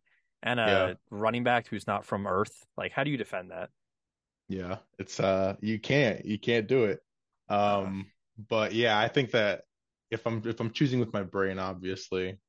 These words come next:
Speaker 2: I think, uh, I think I wanna go with, <sighs> see, I wanna say Devin White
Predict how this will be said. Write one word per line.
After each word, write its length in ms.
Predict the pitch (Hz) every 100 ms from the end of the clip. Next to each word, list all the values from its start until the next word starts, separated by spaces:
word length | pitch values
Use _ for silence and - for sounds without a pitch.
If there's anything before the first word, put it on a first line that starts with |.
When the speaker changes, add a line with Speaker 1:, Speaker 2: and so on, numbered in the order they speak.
| _ -
Speaker 2:
I 60 |
think, 260 | - 101 95
uh, 480 | 95 92 92 90 95 _ _ _ _ _ _ _ _ _ _ _ _ _ 123
I 80 |
think 160 | 135 196
I 40 | 214
wanna 220 | 190 160
go 200 | 113 135
with, 240 | 139 117 -
<sighs> 120 | - - - - - _ _ _ _ _ _ _ _ _ _ _ _ - - - -
see, 160 | - 104
I 40 |
wanna 200 | 104 127
say 160 | - 110
Devin 320 | 104 104 95
White 240 | 92 -